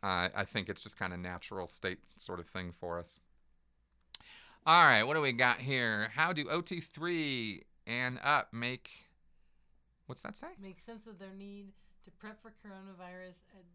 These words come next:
Speaker 2: Big Blue F H and at home. Aren't they supposed to be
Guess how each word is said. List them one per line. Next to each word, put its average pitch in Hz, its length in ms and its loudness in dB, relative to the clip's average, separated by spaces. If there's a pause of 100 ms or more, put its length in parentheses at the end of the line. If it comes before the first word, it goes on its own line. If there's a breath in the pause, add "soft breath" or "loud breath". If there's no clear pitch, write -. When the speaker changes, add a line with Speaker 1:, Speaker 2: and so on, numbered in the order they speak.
Speaker 2:
Big 190 300 -16
Blue 190 420 -14 (120)
F 185 160 -20
H 175 400 -20
and 175 100 -20
at 160 180 -20
home. 160 280 -20 (120)
Aren't 170 160 -20
they 175 120 -20
supposed 180 460 -20
to 175 60 -20
be 170 140 -20